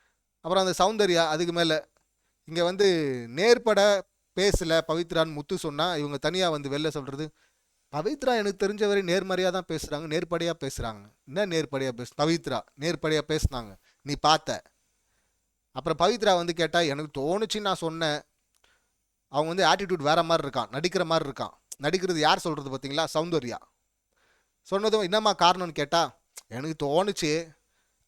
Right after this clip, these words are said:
அப்படி போறாங்க, அப்படியே கிச்சனுக்குள்ள என்டர் ஆகும்போது இவங்க சொல்றாங்க, சௌந்தர்யா, "என்ன, ஏதோ நாமினேஷன் சொன்னா விளக்கெல்லாம் கேக்குறாங்க. சை, சை" அப்படின்னு சொல்லிட்டு போயிட்டு இருக்குங்க. இந்த, இதெல்லாம் என்னது இது? சை,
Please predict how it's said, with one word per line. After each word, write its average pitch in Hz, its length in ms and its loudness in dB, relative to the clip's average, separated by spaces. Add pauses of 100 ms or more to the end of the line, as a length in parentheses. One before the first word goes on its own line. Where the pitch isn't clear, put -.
(100)
அப்படி 139 280 0
போறாங்க, 196 640 4 (380)
அப்படியே 180 240 -2
கிச்சனுக்குள்ள 175 520 -2
என்டர் 147 100 -8
ஆகும்போது 147 500 0
இவங்க 135 280 -8
சொல்றாங்க, 156 300 -2
சௌந்தர்யா, 135 460 -6 (400)
"என்ன, 175 640 -2
ஏதோ 196 260 0
நாமினேஷன் 202 580 0
சொன்னா 175 240 -2
விளக்கெல்லாம் 208 560 2
கேக்குறாங்க. 147 600 0 (800)
சை, 269 260 -2 (500)
சை" 285 480 8
அப்படின்னு 160 220 -2
சொல்லிட்டு 156 320 -4
போயிட்டு 185 260 -2
இருக்குங்க. 113 600 -8
இந்த, 170 240 0
இதெல்லாம் 202 320 0
என்னது 208 240 -2
இது? 127 260 -2
சை, 185 280 -2